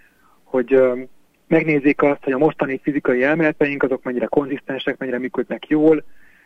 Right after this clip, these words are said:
vagy csak úgy kvázi játékosan találni valami új érdekes jelenséget, és aztán bízni abban, hogy, hogyha ez, ö, ez tényleg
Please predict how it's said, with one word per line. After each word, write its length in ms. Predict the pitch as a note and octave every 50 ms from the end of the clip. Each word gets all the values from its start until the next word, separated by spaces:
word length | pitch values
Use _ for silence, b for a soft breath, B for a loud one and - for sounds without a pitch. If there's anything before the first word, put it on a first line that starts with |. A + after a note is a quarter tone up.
| b b b
vagy 240 | b - D#3+ D#3+ -
csak 200 | - E3+ - -
úgy 240 | E3 E3 - - - b b b b b b b b _ _ _ _ _ -
kvázi 440 | - - D3 D#3 D3 C3 D3 D3
játékosan 1000 | D3 D#3+ D#3 D#3 - - C#3+ C#3 - C#3+ A#2 - - C#3+ C#3 C#3+ D3+ D#3 E3 - - _ _ -
találni 480 | E3 D#3+ D#3 C#3+ C#3 C#3 C#3 C#3 C3+
valami 360 | B2 C#3 C3 C3 C3+ C3+ C#3+
új 300 | C#3+ D3+ C#3+ C#3 C3+ C3
érdekes 600 | B2+ C#3 C3 C3+ C#3 B2+ B2 A#2+ - B2 A2 -
jelenséget, 800 | - C#3 E3 F#3 F#3+ F3+ - - G3 F#3+ F#3 G3 G3 F#3+ - - -
és 160 | - E3+ -
aztán 280 | E3 - - F3+ E3+ E3
bízni 280 | E3 F#3 D#3+ - D3 C#3+
abban, 340 | C#3 C3+ C3+ C#3 C3 C3
hogy, 260 | C3 C3 C3+ C3 - - b b b b b b b b
hogyha 340 | b - C#3 - - C3+ C3+
ez, 140 | C3 B2+ A#2+ - -
ö, 320 | C#3 B2+ B2 A#2+ A#2+ A#2+ A#2+ A#2+ - - - _ _ _ _ _ _ _ _ _ _ _ _ _ _ _ _ _ _ _ _ -
ez 140 | - C#3+ -
tényleg 460 | - F3 F3+ F3 D#3+ D3 C#3+ - -